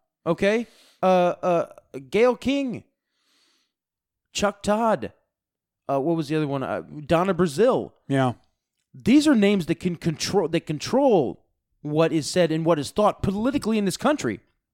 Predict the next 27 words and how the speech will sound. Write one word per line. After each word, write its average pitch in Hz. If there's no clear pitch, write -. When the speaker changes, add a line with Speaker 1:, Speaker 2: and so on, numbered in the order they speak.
Speaker 2:
Yeah. 131
Speaker 1:
And 180
there's 170
these 180
two 226
dudes 196
who 196
are 170
telling 214
those 185
people 143
what 143
to 139
say, 165
which 156
is 147
why 202
it's, -
it, -
it 143
makes 143
so 151
much 117
sense -
when 139
you 135
see 160